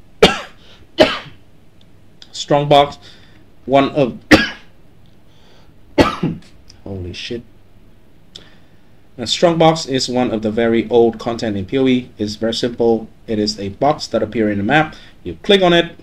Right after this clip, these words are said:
there are a bunch of monsters spawn, you kill them, you gain a bunch of loot,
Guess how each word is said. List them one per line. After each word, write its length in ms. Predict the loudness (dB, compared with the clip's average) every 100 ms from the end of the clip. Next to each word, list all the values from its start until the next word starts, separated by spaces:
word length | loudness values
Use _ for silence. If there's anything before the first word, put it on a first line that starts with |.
| -20 -12
there 240 | -4 -2
are 60 | -2
a 60 |
bunch 280 | -2 -4 -4
of 120 | -6
monsters 420 | -4 -4 -6 -8
spawn, 440 | -2 2 2 2 -4
you 100 | -6
kill 280 | 0 2 4
them, 280 | 2 2
you 120 | -2 -6
gain 220 | -6 -8
a 60 |
bunch 200 | -6 -8
of 120 | -10 -2
loot, 240 | -2 -2